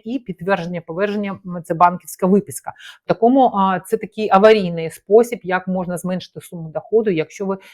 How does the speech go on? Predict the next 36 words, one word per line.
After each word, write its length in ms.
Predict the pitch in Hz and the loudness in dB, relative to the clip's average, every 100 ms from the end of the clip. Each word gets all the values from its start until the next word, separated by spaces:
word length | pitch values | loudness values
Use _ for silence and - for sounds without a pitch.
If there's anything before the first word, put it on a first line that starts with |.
| - | -10
підбираєтесь 540 | 165 160 175 185 180 | -4 2 2 2 -2
під, 220 | - 165 - _ - | -6 -8 -8 _ -2
е, 200 | 170 165 | 0 -2
ту 220 | 160 180 | -2 -2
межу. 440 | 175 165 143 120 120 - - - | -2 -4 -4 -8 -10 -18 -16 -2
А, 180 | 170 170 | 0 0
крім 180 | 277 | -2
тому, 200 | 294 349 | 0 2
є 200 | 311 240 | 2 2
ще 160 | 240 254 | 0 0
й 60 | 214 | 0
другий 320 | 180 185 185 | 0 0 -2
варіант, 420 | 208 214 247 277 - | -4 0 0 0 -2
коли 180 | 196 202 | 0 0
покупець 520 | 202 - - 185 175 | -4 -10 -4 -2 -2
повертає 600 | 190 185 185 180 170 147 | -6 -8 -2 2 2 0
фопу 420 | - 170 165 247 | -6 -8 -6 -6
частину 420 | 240 233 202 190 | -4 -4 -2 -4
товару 340 | 185 196 254 247 | -2 2 4 4
за 220 | 175 202 | 2 2
претензіями, 920 | 208 208 208 170 151 147 151 147 160 - - - - | 2 -4 -2 -4 -4 -6 -8 -8 -12 -14 -16 -14 -4
а 220 | 185 180 | 2 4
фоп 280 | 180 - 359 | 4 4 4
йому 340 | 220 190 226 240 | 4 4 4 2
частину 400 | 190 - 208 202 | -4 -4 -2 0
грошей, 580 | 202 202 - 139 127 - | 0 -2 -4 -8 -8 -6
наприклад, 500 | 165 165 214 214 180 | -4 2 2 4 0
якусь 260 | 165 - 165 | -2 -2 -2
зайву 400 | 160 180 139 143 | 4 4 2 -2
виручку, 420 | 180 277 - 175 | -2 -2 -4 -6
яка 300 | 160 175 190 | -4 0 -2
в 100 | 180 | -2
нього 260 | 156 165 | -6 -6
сформувалася, 760 | 180 - 165 170 151 135 - 147 | -8 -10 -8 0 2 0 -2 -12
тільки 300 | - 240 233 | -12 -14 -12
частину. 600 | - 185 - 165 143 143 | -10 -8 -8 -8 -8 -12